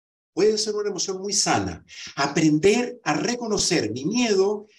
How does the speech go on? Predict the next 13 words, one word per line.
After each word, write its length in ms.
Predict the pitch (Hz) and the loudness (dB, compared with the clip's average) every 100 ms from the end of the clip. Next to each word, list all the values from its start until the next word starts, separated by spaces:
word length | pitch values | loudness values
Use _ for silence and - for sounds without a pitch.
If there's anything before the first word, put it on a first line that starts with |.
| _ | _
y 180 | 151 151 | -18 -4
convertirlo 640 | 196 185 196 - 240 240 240 | -2 2 2 2 -2 0 0
en 100 | 220 | 0
mi 140 | 214 | 0
aliado 720 | 196 208 226 170 113 95 - _ _ _ | 2 2 2 2 -2 -4 -10 _ _ _
para 240 | - 147 151 | -8 -4 -4
atreverme 600 | 151 156 170 240 214 180 | 0 2 2 -2 -4 -6
a 20 | |
hacer 240 | 151 185 175 | -4 -4 -6
aquello 560 | 160 233 202 165 - | -6 -8 -4 0 0
que 140 | - - | -2 -8
necesito 440 | - 123 147 127 | -8 -8 -8 -6
hacer. 300 | - 95 | -6 -6